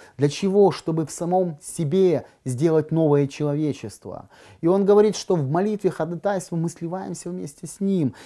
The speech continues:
И смотрите, его тайны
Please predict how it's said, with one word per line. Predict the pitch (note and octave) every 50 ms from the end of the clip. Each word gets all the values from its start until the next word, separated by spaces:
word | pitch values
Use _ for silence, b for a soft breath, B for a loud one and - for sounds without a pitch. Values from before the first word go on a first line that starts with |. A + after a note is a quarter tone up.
| B B
И | - E3
смотрите, | - - F#3 F#3 F3+ - F3+ G3+ G3 F3 C#3 - A#2+ G2 F2 - _ _ _ _ _ _ _ _ _ _ _ _ _ _ _ _ _ _ _ b b b b b b b b b b b b _ _ _ _ _ _ _ _ _ _ -
его | B2 C#3 C#3+ E3 G3
тайны | F#3+ - F#3+ E3+ D3 B2 G#2+ G2 F2+ E2 F2+